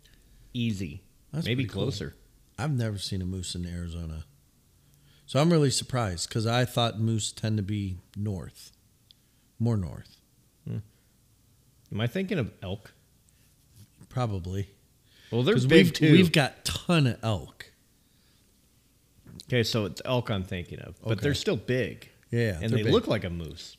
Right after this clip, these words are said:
Speaker 2: They're, they're like giant deer. They're like s-, deer on steroids,
Speaker 1: Yeah, they look
Speaker 2: basically.
Speaker 1: like fucking Bullwinkle.
Speaker 2: Yeah, say hi. You gonna say hi?
Speaker 1: <laughs>
Speaker 2: Say hi.
Speaker 1: Griffin, you're a ham. Anyway,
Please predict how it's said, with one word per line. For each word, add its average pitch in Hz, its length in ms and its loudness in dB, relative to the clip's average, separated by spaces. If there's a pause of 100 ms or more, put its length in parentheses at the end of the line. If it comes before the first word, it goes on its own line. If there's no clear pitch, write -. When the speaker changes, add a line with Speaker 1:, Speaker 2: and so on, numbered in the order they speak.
(140)
Speaker 2:
They're, 147 180 -2
they're 165 220 0
like 131 280 -2
giant 107 480 0
deer. 87 320 -6
They're 107 180 -4
like 107 80 -6
s-, - 160 -4 (180)
deer 123 280 2
on 101 140 -2
steroids, 85 580 -6
Speaker 1:
Yeah, 147 140 -2
they 151 200 2
look 175 160 2
Speaker 2:
basically. 170 80 -4
Speaker 1:
like 147 180 -2
fucking 135 320 -2
Bullwinkle. 107 680 -2
Speaker 2:
Yeah, 113 100 -4
say 107 180 -6
hi. 120 280 -6 (800)
You 110 120 -4
gonna 107 100 0
say - 240 -6
hi? 120 140 -2 (640)
Speaker 1:
<laughs> 117 720 0
Speaker 2:
Say 117 140 -2
hi. 135 240 -2 (1300)
Speaker 1:
Griffin, 120 340 -2
you're 127 180 0
a 101 60 -2
ham. 95 400 -4 (420)
Anyway, 123 520 0